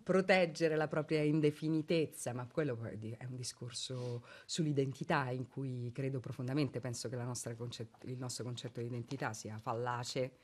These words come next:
e comunque, ecco, grazie a internet sicuramente lo stiamo anche mettendo in discussione, perché ormai lì di-, ne-,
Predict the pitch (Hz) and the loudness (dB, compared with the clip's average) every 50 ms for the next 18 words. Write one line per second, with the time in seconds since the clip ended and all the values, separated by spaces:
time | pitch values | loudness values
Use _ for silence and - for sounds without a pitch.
0 | - - - - - - - - _ - - 160 127 - - - 135 135 131 131 | -20 -20 -20 -20 -20 -20 -20 -18 _ -6 -6 -6 -6 -6 -8 -8 -6 -4 -4 -4
1 | 127 117 - - 123 117 - - _ _ _ - 131 123 120 - - 113 123 127 | -4 -6 -4 -2 -2 -2 -4 -6 _ _ _ -10 -10 -10 -10 -10 -10 -6 -2 0
2 | 127 127 127 - - - 120 123 123 123 139 135 - - 131 120 127 127 117 - | 0 0 -2 -4 -4 -2 -2 -2 0 0 -2 -2 -2 -4 -6 -6 -6 -6 -8 -8
3 | - 117 - - - 123 120 120 127 123 120 120 120 - - 120 117 120 120 117 | -10 -10 -10 -10 -8 -8 -6 -6 -4 -6 -6 -6 -8 -8 -8 -6 -6 -4 -4 -4
4 | - - _ - 131 120 117 120 120 120 117 113 113 113 113 117 113 - - 120 | -4 -6 _ -8 -6 -6 -4 -4 -4 -4 -4 -6 -6 -6 -6 -8 -10 -10 -8 -8
5 | 113 107 107 95 95 101 107 117 117 - - 127 127 123 120 123 123 117 - - | -6 -6 -6 -6 -6 -6 -6 -6 -6 -4 -4 -4 -2 -2 -4 -4 -6 -6 -8 -8
6 | 120 117 - - - 135 127 120 113 113 107 104 104 - - 101 95 107 110 110 | -6 -4 -4 -2 -2 -2 -2 -2 -4 -6 -8 -8 -10 -10 -10 -8 -6 -6 -6 -8
7 | 107 104 107 113 113 113 104 98 110 110 104 101 | -8 -8 -8 -8 -8 -6 -6 -6 -6 -6 -8 -10